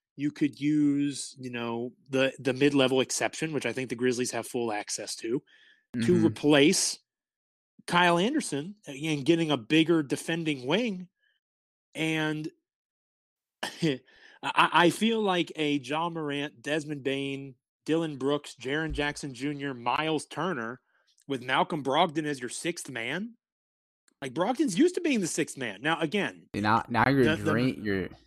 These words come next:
Speaker 2: you're dreaming
Speaker 1: I
Speaker 2: big.
Speaker 1: am. Uh, well, it's my last podcast. I might as well
Speaker 2: Yeah,
Speaker 1: throw
Speaker 2: I'll
Speaker 1: out
Speaker 2: let,
Speaker 1: my
Speaker 2: I'll
Speaker 1: dreams
Speaker 2: let
Speaker 1: here.
Speaker 2: you dream big. Yeah.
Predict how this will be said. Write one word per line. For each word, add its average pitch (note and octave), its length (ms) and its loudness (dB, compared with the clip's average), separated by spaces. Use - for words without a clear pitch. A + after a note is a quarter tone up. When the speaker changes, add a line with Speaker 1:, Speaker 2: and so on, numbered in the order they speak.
Speaker 2:
you're B2+ 160 6
dreaming D3+ 200 10
Speaker 1:
I A3 80 10
Speaker 2:
big. B3+ 160 6
Speaker 1:
am. F#3+ 400 2
Uh, D#3 200 -10
well, F#3+ 120 0
it's G#3+ 140 -4
my B3+ 120 -2
last C#4 320 -6
podcast. D4 500 -6
I E3 40 -10
might E3 80 -4
as - 20 0
well - 20 4
Speaker 2:
Yeah, D#3 220 10
Speaker 1:
throw F#2 100 0
Speaker 2:
I'll C3 120 12
Speaker 1:
out D3 100 8
Speaker 2:
let, A#2+ 80 -2
Speaker 1:
my F3+ 80 0
Speaker 2:
I'll B2+ 120 4
Speaker 1:
dreams C3 100 4
Speaker 2:
let B2+ 160 6
Speaker 1:
here. B2+ 180 2
Speaker 2:
you A2 160 2
dream A#2 360 4
big. A2 280 2
Yeah. A#2 320 4